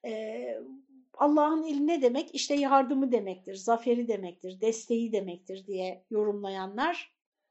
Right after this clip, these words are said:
e, müteşabih ayetlerin yorumlanabileceğini, yoruma açık olduğunu ve ak-, aklın kudretiyle lisanın el verdiğince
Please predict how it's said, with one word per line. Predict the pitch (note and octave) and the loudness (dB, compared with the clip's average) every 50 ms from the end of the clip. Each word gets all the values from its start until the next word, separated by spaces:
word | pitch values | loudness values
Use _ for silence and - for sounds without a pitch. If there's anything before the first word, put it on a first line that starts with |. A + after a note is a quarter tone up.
| _ _ _ _ _ _ _ _ _ - G#3+ | _ _ _ _ _ _ _ _ _ -14 -12
e, | A3 A3+ A3 | -12 -10 -6
müteşabih | A#3 B3+ B3 B3+ A#3+ - C4+ C4 B3 B3+ C4 A#3+ | -6 -6 -6 -4 -2 2 2 2 2 2 0 0
ayetlerin | A#3+ A3 G#3 G3+ G3+ G3+ G#3+ A#3+ C#4+ D4 C#4+ | 0 0 0 -2 -2 -2 -4 -2 -2 0 0
yorumlanabileceğini, | C4 B3 B3 B3+ B3+ B3+ B3 B3 B3+ B3+ A#3+ A#3 A#3 B3 A#3+ A#3+ B3 A#3+ A#3 A3+ G#3 | 0 0 0 0 0 -2 -2 -2 -2 -2 -2 0 0 -2 0 0 -2 -2 -2 -2 -2
yoruma | G3 G#3 A3+ A#3 A#3 A#3+ - | -2 -2 -2 0 -2 -2 -4
açık | A3 A#3 - C#4 C4 - | -4 -6 -10 -10 -8 -6
olduğunu | A#3 G#3 G#3 G3 G3+ G#3+ C4 C#4+ | -4 -4 -4 -2 -4 -6 -4 -4
ve | B3+ C4 B3 B3+ - | -4 -6 -6 -6 -6
ak-, | A3 G#3 - - - - - | -8 -8 -6 -8 -8 2 2
aklın | A#3 A#3 A#3 - B3+ C#4+ D#4 D4+ | 2 2 2 -4 -4 -2 -2 -2
kudretiyle | - - B3 G#3+ A3+ A3+ A#3+ A#3+ A#3+ - C#4 A#3+ G3+ G#3 A3+ C#4 C4+ _ _ A3+ | -4 -6 -8 -8 -2 -2 -4 -2 0 -2 -2 -2 0 -2 -2 -4 -6 _ _ -14
lisanın | G#3 G#3 G#3+ G3+ - B3 A#3+ A#3+ A#3+ B3+ C4+ D4 C#4 C#4+ | -12 -12 -10 -8 -4 -2 -2 0 0 0 -2 -2 -4 -4
el | - A3 A3+ A3+ | -4 -6 -4 -4
verdiğince | A3+ A3+ A3 A3+ A3+ G#3+ A#3+ B3 C#4+ C#4+ B3 - G#3+ A#3 - - | -4 -6 -6 -6 -6 -4 -2 0 0 0 0 0 0 -2 -2 -4